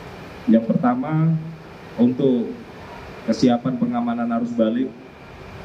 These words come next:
kita akan lakukan pengamanan mulai dari hari Jumat, Sabtu, Minggu, sampai dengan Senin. Kemungkinan puncaknya yaitu hari Sabtu dan hari Minggu. Itu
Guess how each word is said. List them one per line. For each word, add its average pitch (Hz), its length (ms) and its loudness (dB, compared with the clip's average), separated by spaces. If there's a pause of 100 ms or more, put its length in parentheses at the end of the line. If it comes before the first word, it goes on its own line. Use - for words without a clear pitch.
(100)
kita 110 400 6
akan 110 240 0
lakukan 113 320 -2
pengamanan 110 480 -4
mulai 110 480 0
dari 107 240 4
hari 104 160 2
Jumat, 104 400 0 (1400)
Sabtu, 135 800 2
Minggu, 120 480 4
sampai 117 240 2
dengan 107 240 2
Senin. 98 400 0 (1040)
Kemungkinan 131 640 4
puncaknya 127 720 2 (240)
yaitu 110 320 2
hari 110 160 4
Sabtu 120 480 0
dan 113 160 4 (480)
hari 104 240 6
Minggu. 92 320 0 (1120)
Itu 120 240 6